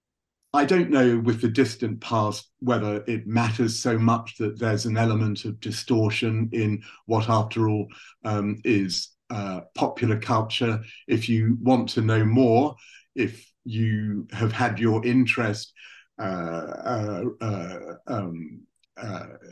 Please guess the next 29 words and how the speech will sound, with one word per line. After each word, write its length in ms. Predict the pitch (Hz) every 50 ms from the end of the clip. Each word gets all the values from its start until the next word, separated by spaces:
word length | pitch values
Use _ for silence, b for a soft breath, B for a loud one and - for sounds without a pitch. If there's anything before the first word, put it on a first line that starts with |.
| - _ - - - - - _
encouraged 880 | - 127 104 101 101 - - 135 123 120 117 120 131 135 120 - - -
by 180 | 117 107 107 107
having 320 | 104 127 107 107 107 104
been 260 | 95 113 113 113 110 107
to 120 | - 104
see 460 | 101 - - 123 113 110 110 107 B B B B B
a 80 | 110 110
film 380 | 110 - 131 120 113 107 107
about 240 | 110 107 110 110 107
Alexander, 1000 | 117 113 110 104 113 - 123 117 113 110 110 113 117 123 120 117 110 98 - - -
it's 340 | 113 104 - - - - -
not 240 | 127 120 120 117 - -
hard, 400 | - 117 113 113 113 110 110 - - -
um, 260 | 107 107 104 101 92
to 100 | - -
go 160 | 110 120 113
and 180 | 110 104 104 95
find, 400 | - 120 110 104 104 104 104 107 B B B B B B -
um, 440 | 107 104 101 95 92 98 101 92 -
a 160 | - 113 107
way 280 | 101 110 113 107 101 98
of 200 | 101 101 - - - _ _ _ -
deepening 640 | 127 120 120 117 - 117 113 113 107 107 110 113
your 220 | 120 120 110 107 107
knowledge 580 | 107 107 104 104 101 104 104 98 87 - - b b b b b b _ _ _ _ _ _ _ -
by 300 | 104 95 90 92 92 90 - _
going 260 | - 110 98 98 101 101
off 200 | 95 87 - -
and 200 | 98 92 92